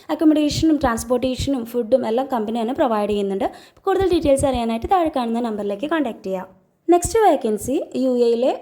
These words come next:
റോയൽ സ്റ്റാർ കമ്പനിയിലേക്കാണ്. സ്റ്റോർ കീപ്പർ വേക്കൻസി ആണ്. ഇവിടെ അഞ്ച് വർഷത്തെ എക്സ്പീരിയൻസ് ചോദിക്കുന്നുണ്ട്. oil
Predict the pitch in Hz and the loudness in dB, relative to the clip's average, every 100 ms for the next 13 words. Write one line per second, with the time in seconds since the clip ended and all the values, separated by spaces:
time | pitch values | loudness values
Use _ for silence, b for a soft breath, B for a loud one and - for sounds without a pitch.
0 | 254 269 285 349 - 370 370 262 214 208 | 0 2 2 0 2 2 2 -2 -2 -2
1 | 208 208 208 202 233 415 359 302 294 285 | -2 -4 -4 -4 -4 -4 0 0 0 -4
2 | 277 240 - 233 240 233 226 240 220 185 | -2 -2 -2 -2 -2 -2 -4 0 -2 -2
3 | 220 381 B B B B B B B _ | -4 -4 B B B B B B B _
4 | - 330 339 285 311 381 349 339 302 - | -2 2 4 2 2 2 2 0 0 0
5 | 302 302 320 330 240 220 226 214 226 320 | 0 0 0 2 2 0 -4 -2 0 2
6 | 254 240 | 2 2